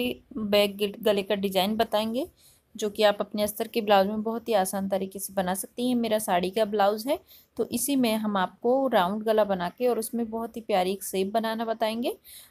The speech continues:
जिस कलर की भी आपकी साड़ी है, यानी कि बॉर्डर आ रहा है साड़ी पे, उस कलर की आप उसमें डिज़ाइन दे सकती हैं। तो जिसके लिए देखिए, हमने ये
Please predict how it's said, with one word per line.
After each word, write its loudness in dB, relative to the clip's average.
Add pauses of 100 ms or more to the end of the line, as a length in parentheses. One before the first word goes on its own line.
(120)
जिस 2
कलर 6
की -2
भी 2
आपकी 2
साड़ी 2
है, 0
यानी 0
कि -6
बॉर्डर 4
आ 6
रहा 6
है 2
साड़ी 2
पे, -4
उस -4
कलर 4
की -4
आप 2
उसमें -6
डिज़ाइन 0
दे -4
सकती -8
हैं। -6
तो -10
जिसके -4
लिए -2
देखिए, -2
हमने -2
ये 0